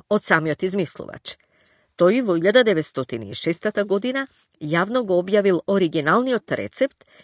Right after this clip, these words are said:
и се повлекол од јавниот живот.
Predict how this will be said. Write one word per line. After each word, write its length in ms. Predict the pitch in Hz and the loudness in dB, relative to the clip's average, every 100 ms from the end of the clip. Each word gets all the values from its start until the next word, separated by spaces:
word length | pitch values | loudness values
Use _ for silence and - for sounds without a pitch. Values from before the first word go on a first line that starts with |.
| _ | _
и 120 | - | -4
се 140 | 294 202 | 0 0
повлекол 640 | 196 202 202 - 170 160 - | 0 0 0 0 -2 0 -2
од 180 | 190 | -2
јавниот 480 | 151 127 127 117 - | -2 -4 -6 -12 -12
живот. 400 | - - - _ | -12 -12 -14 _